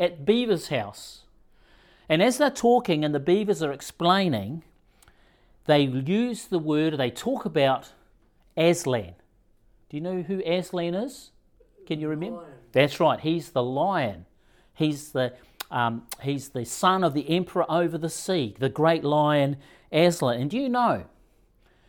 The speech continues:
Speaker 1: that C S Lewis in the story tells us how each of the four children felt when they first heard the name Aslan? Peter, the oldest boy, instantly felt brave and adventurous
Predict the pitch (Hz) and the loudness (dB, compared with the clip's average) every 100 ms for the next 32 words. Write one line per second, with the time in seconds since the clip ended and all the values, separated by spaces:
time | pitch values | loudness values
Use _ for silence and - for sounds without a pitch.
0 | _ _ _ _ _ _ 160 139 - - | _ _ _ _ _ _ 4 4 -2 -14
1 | - 190 156 - 170 156 - 123 117 - | -2 2 4 4 6 6 4 -2 -4 2
2 | 208 185 131 - 196 214 202 147 - 156 | 6 6 4 0 2 2 2 -2 -2 -4
3 | 139 185 226 208 - 208 214 - - 214 | -2 -2 -6 -6 -12 -6 -6 -8 -8 -2
4 | 202 190 - 190 170 160 147 - 180 165 | 0 0 -2 -2 0 -2 -4 -2 2 4
5 | 95 - - _ _ _ _ _ _ _ | 2 -6 -20 _ _ _ _ _ _ _
6 | - - - 147 151 147 143 - - 190 | -20 -16 0 2 2 0 -2 -4 2 4
7 | 185 - - 165 160 139 135 135 139 135 | 4 -2 -2 2 2 0 -4 -4 -2 -2
8 | 131 131 131 _ _ 135 135 131 120 107 | -2 -4 -8 _ _ 0 2 2 0 -2
9 | 95 - _ _ _ - _ _ - 226 | -4 -12 _ _ _ -20 _ _ 4 6
10 | 254 135 156 233 - 135 170 247 190 - | 6 6 6 4 2 8 8 10 6 2
11 | 123 120 147 180 - 196 240 - 233 196 | 0 4 4 2 -2 0 0 -2 -4 0
12 | 202 - 190 190 185 - 156 165 190 185 | -2 0 2 2 0 -4 4 6 6 2
13 | 165 160 156 110 117 165 160 - 113 - | 0 -2 -2 -4 0 0 0 -4 -6 -8
14 | - - | -10 -12